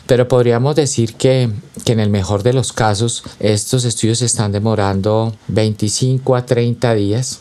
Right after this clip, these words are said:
No sé si es la misma experiencia tuya, pero no, no es igual la experiencia en otras ciudades del país que tienen que enviar las muestras.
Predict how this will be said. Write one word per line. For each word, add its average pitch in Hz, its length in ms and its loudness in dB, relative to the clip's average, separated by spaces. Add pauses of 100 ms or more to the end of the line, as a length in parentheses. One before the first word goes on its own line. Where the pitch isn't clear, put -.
No 98 200 0
sé 104 180 0
si 101 160 -2
es 98 160 -2
la 110 100 4
misma 107 280 0
experiencia 98 580 0
tuya, 131 260 0
pero 101 200 0
no, 92 220 0
no 92 220 -2
es 101 160 -2
igual 107 340 0
la 110 60 0
experiencia 104 540 -2
en 104 80 0
otras 107 300 -2
ciudades 98 260 0
del 104 140 0
país 107 420 0
que 110 120 0
tienen 95 340 -2
que 113 80 0
enviar 107 280 0
las 101 200 0
muestras. 104 600 -2